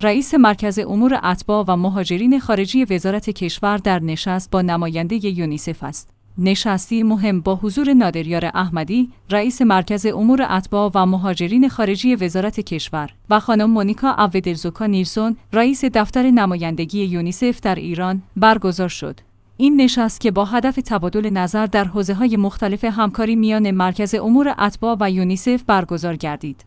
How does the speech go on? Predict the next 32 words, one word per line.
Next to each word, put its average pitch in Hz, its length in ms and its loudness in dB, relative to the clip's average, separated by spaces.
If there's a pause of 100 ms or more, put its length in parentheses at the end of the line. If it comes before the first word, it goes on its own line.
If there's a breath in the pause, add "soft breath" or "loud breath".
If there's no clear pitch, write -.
تمرکز 262 520 4
ویژه‌ای 208 440 0
بر 185 180 -2
آموزش، 156 560 -6 (240)
سلامت، 196 560 -2 (120)
تغذیه 247 440 2
و 202 100 2
کاهش 254 340 -2
خسارات 240 540 -2
ناشی 202 360 0
از 208 140 0
مخاطرات 220 560 0
طبیعی 165 440 -4
داشت. 135 360 -10 (180)
در 208 280 2
ابتدای 240 460 0
نشست، 165 500 -4 (120)
نادر 202 340 2
یار 190 280 0
احمدی 180 440 -2
ضمن 233 300 2
خوشامدگویی 202 760 -2
به 190 120 0
مهمانان 175 600 -2 (120)
بر 220 180 6
لزوم 226 400 2
تقویت 220 480 -2
همکاری‌های 226 760 0
دو 202 140 0
جانبه 190 360 0
میان 185 300 0
ایران 151 440 -6